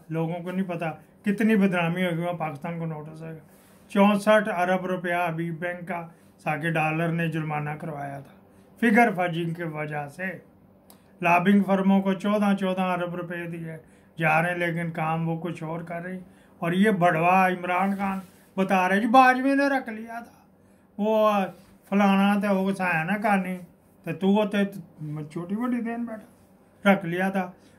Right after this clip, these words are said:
कोई भी इतनी सी जो साफ बात है ना, जो उसने अच्छा काम किया, ये खुद खुद बताता है।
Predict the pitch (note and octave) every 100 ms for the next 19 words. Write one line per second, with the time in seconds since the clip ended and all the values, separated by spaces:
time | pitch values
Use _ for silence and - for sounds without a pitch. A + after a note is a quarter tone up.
0 | - C4 D4 C4+ A3 - _ - G#3+ -
1 | C4+ A3+ B3 A#3 G3 E3+ G3 - F3+ F3
2 | G#3+ G3+ G3+ F#3 D#3 E3+ A#3 A#3+ _ _
3 | _ - - F#3+ G3 G#3 F#3 - G3 G#3
4 | F#3+ F#3+ G#3 A#3+ A#3+ C4+ C#4+ B3+ A3+ G#3+
5 | F3 C#3+ C3+